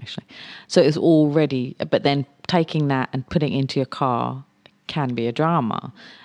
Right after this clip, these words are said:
Uh, it's, you know, for some people, they'd prefer to get it flat pack and have somebody assemble it for them for a little bit more. But then it works out a few hundred more, you know, compared to what the price is of getting this bookshelf secondhand.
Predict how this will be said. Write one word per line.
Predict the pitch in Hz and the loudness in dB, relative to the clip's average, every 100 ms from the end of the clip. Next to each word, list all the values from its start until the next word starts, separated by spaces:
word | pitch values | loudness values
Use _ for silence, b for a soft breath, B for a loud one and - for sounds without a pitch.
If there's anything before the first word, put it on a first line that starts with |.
| B | B
Uh, | 139 135 131 | 0 2 0
it's, | - 139 - _ - | 0 -4 -6 _ -6
you | 147 | -4
know, | 104 | -2
for | - 143 | -4 -4
some | - 139 135 | 0 -2 -2
people, | 143 135 127 | -4 -2 -2
they'd | 127 131 | 0 -2
prefer | 127 135 135 131 | -4 -4 -2 -4
to | - | -4
get | 127 | -4
it | 123 | -4
flat | - 156 - | -2 -4 -4
pack | 127 123 | -6 -4
and | 131 | -4
have | 135 | -4
somebody | - 123 120 | -6 -6 -6
assemble | 123 143 139 120 | -6 -4 -4 -4
it | 113 | -6
for | - | -8
them | 120 117 | -6 -6
for | 123 | -4
a | 139 | -6
little | 127 - | -6 -10
bit | - | -8
more. | - 170 117 B B B B - | -4 -4 -4 B B B B -2
But | 202 | 2
then | 190 | 2
it | 107 | 2
works | 180 135 | -2 -4
out | - - | -6 -6
a | |
few | - 202 | -2 0
hundred | 165 170 123 | 0 -2 0
more, | 151 170 - - _ _ - | 0 0 -4 -14 _ _ -8
you | |
know, | 135 | -6
compared | 123 135 127 135 - | -4 -4 -2 -2 -4
to | |
what | 135 - | -6 -6
the | |
price | 135 131 127 - | -4 -4 -4 -4
is | 123 127 | -6 -6
of | 123 | -8
getting | 127 - 127 | -6 -6 -6
this | 123 | -6
bookshelf | - - - 117 | -10 -12 -10 -10
secondhand. | - 117 - 151 143 | -8 -10 -4 -2 -2